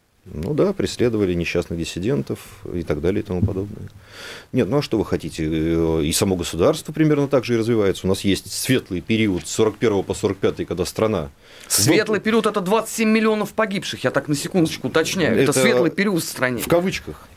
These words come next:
Speaker 1: Естественно, но если мы посмотрим на современную идеологию, то из всего советского периода у нас кособокая современная идеология, вот что несомненно. Но из всего советского периода, да, раньше была кровавая гражданская война,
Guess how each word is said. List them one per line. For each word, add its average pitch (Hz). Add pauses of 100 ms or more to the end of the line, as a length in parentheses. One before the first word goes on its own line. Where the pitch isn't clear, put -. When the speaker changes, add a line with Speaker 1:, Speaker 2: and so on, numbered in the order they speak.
(240)
Speaker 1:
Естественно, 110
но 98
если 101
мы 101
посмотрим 98
на 85
современную 92
идеологию, 120 (440)
то 135
из -
всего 135
советского 101
периода 170
у 90
нас 110 (640)
кособокая 135
современная 117
идеология, 117
вот -
что -
несомненно. 78 (400)
Но 101
из 107
всего 120
советского 85
периода, 131
да, 85 (320)
раньше 107
была 82
кровавая 92
гражданская 90
война, 185